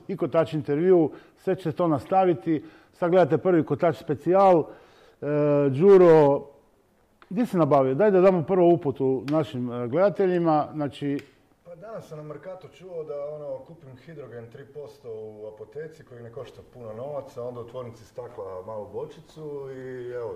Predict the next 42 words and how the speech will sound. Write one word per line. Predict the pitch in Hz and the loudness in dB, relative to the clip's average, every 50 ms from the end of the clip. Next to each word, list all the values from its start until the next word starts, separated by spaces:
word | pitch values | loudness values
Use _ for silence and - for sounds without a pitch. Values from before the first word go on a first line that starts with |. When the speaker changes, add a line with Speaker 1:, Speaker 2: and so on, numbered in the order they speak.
| 80 82 85 | -14 -16 -20
Speaker 2:
za | 101 98 | -20 -20
šest | - - 123 117 - - - | -18 -16 -18 -18 -18 -20 -20
kuna | 120 123 120 113 98 92 - | -18 -16 -14 -14 -14 -14 -14
dec | 123 135 131 110 - - _ - | -14 -14 -14 -16 -18 -20 _ -20
imaš | 117 117 113 110 98 90 | -18 -16 -16 -16 -16 -18
za | 98 104 101 - - | -18 -20 -20 -14 -12
bar | 117 110 - - - - _ | -12 -12 -12 -14 -20 -20 _
tri, | - 110 107 | -20 -20 -20
četiri, | - 107 - 98 92 _ | -20 -20 -20 -20 -20 _
pet | - 104 92 | -16 -16 -14
dana, | 98 95 90 | -14 -16 -16
ono. | 87 80 - - - - 135 165 | -18 -20 -20 -20 -10 0 4 6
Speaker 1:
Vidite, | 175 151 131 - - 113 | 6 6 6 4 0 -2
znači | 113 127 147 147 - - | 0 2 0 0 0 -4
šest | 117 - 202 214 214 190 - - | 2 6 8 8 8 8 6 2
kuna | - - 220 240 240 233 226 208 190 175 - | 2 4 6 6 8 8 8 8 8 6 6
imate | - 196 190 180 156 - 160 156 | 2 0 2 2 2 4 4 4
za | 143 147 170 | 6 6 8
jedno | 170 170 165 147 | 8 8 6 4
četiri, | 113 175 175 143 147 | 4 2 2 2 2
pet | 127 113 175 160 | 2 4 4 6
dana | 143 160 170 165 156 151 143 135 | 8 8 8 8 8 6 4 2
za | 123 127 151 143 | 2 2 4 4
dezinfekciju | 139 143 131 135 95 107 143 131 107 - 123 123 131 | 4 4 2 2 0 0 -2 -2 -2 -4 -4 0 4
ruku, | 147 202 220 190 - 214 185 165 - - - - _ _ _ _ _ _ _ | 4 4 4 4 4 4 4 4 2 -2 -14 -20 _ _ _ _ _ _ _
tako | - 160 - - 156 | -8 -6 -4 -2 0
da | 139 147 147 143 139 | 2 4 4 4 4
evo, | 127 110 101 101 - - | 2 0 -2 -2 -2 -2
uz | 165 139 | -2 0
sve | - 180 202 202 | 4 8 10 10
one | 202 185 165 | 10 10 8
druge | 147 175 196 208 185 165 | 8 10 10 10 10 10
mjere | 160 170 180 180 160 143 127 - - - - _ _ | 10 8 8 8 8 6 4 2 -2 -10 -20 _ _
koje | - 151 147 139 135 | -2 0 2 2 0
se | - - 151 143 139 127 - - - _ _ _ | 0 0 0 0 0 -2 -4 -10 -18 _ _ _
preporučuju | - 147 131 120 147 147 175 180 - 170 156 151 | -4 -4 -2 2 4 6 6 6 6 4 2 2
kako | 127 170 160 143 156 | 4 2 2 2 2
bi | 151 151 | 0 2
se | 120 147 | 2 2
zaustavilo | 135 131 143 131 - - 170 165 160 143 135 | 2 2 2 2 2 4 4 6 6 4 2
širenje | - - 165 165 165 147 135 127 | 2 0 0 0 0 0 0 0
virusa, | 131 156 180 185 170 160 - - 160 147 139 | 0 2 2 4 2 2 0 -2 -2 -2 -2